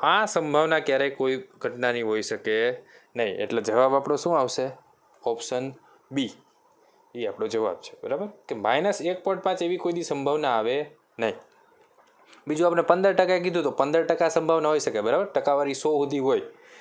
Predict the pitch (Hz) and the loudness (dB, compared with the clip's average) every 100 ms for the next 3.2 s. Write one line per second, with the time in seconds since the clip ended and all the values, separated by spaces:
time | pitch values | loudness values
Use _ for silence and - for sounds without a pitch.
0 | - - 127 113 127 165 170 170 - - | -14 -4 -4 -2 0 2 2 -2 -4 -8
1 | - - - - 139 - - - - - | -14 -14 -4 0 0 -4 -16 -20 -20 -6
2 | - 147 160 156 160 151 156 151 147 160 | -4 2 4 4 0 -2 0 0 0 0
3 | 160 | 0